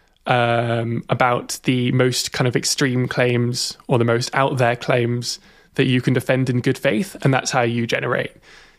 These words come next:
you know, criticism, you get buzz and you get citations. And when you're not, like, potentially at the start of a, a significant moral movement, then that's, like, fair game. Um,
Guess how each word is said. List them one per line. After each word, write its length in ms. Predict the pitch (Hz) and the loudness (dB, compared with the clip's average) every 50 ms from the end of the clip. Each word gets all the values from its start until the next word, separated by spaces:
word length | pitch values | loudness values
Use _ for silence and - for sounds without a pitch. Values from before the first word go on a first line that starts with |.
| _ - | _ -2
you 100 | 156 120 | 0 0
know, 180 | 110 110 - 147 | 0 0 -2 -4
criticism, 640 | - - 170 156 - - 147 135 139 131 127 127 123 | -2 -2 -2 0 2 2 2 4 4 2 2 2 0
you 80 | 120 117 | 0 0
get 180 | - 120 - | -2 -2 -2
buzz 340 | - 131 131 127 123 123 117 | 0 0 2 2 0 0 -2
and 120 | 127 120 | -4 -6
you 40 | 117 | -4
get 180 | 110 131 - - | -2 -4 -4 -2
citations. 720 | - 127 117 - 120 120 - - - - - - 156 - 202 202 202 202 - - - | -2 -4 -2 -2 -2 -2 -2 -2 -4 -4 -4 -2 0 2 2 2 0 -4 -8 -4 -2
And 540 | 131 117 110 110 113 113 117 117 113 - - - _ _ _ _ _ _ _ - | 0 0 0 0 0 -2 -4 -4 -6 -8 -8 -10 _ _ _ _ _ _ _ -2
when 480 | 220 180 156 151 170 - - 170 143 | 0 2 2 2 2 2 2 2 2
you're 160 | 135 135 135 | 2 2 2
not, 240 | 143 165 165 202 - | 2 2 2 0 0
like, 400 | 156 143 127 120 - - - - - _ - - _ _ _ - | 0 0 0 0 -2 -4 -10 -16 -16 _ -20 -20 _ _ _ -12
potentially 520 | - - - - 190 208 202 - 170 160 | -12 -8 -2 0 0 0 2 0 0 2
at 120 | 143 147 - | 0 0 0
the 60 | 156 | -2
start 360 | - - 170 151 143 - - | -2 0 0 0 0 0 0
of 300 | 147 135 123 123 123 - - - | -2 -2 -2 -2 -10 -10 -4 -2
a, 280 | 143 135 131 135 143 - _ _ _ _ _ _ _ - | -2 0 0 -4 -6 -10 _ _ _ _ _ _ _ -8
a 60 | - 143 | -6 -4
significant 600 | - - 156 143 160 147 135 165 - 156 147 147 | 0 0 2 2 2 0 0 0 -2 0 0 0
moral 380 | 131 127 127 139 139 127 123 | 2 2 2 2 2 2 2
movement, 560 | 120 127 139 151 135 135 127 110 98 - - _ - | 2 2 0 0 0 0 -2 -2 -4 -6 -8 _ -2
then 140 | - 143 147 | 0 2 2
that's, 240 | 151 - 156 - - | 0 0 -2 -2 -2
like, 160 | 143 156 - | -2 -2 -2
fair 240 | - - 143 127 123 | 0 0 0 0 0
game. 360 | 143 143 131 120 143 147 135 - - - - - - - - | 0 0 0 -2 -4 -6 -8 -10 -14 -20 -20 -20 -18 -6 -2
Um, 540 | 139 131 131 123 123 123 127 127 147 - | 0 2 2 2 0 -2 -2 -4 -6 -8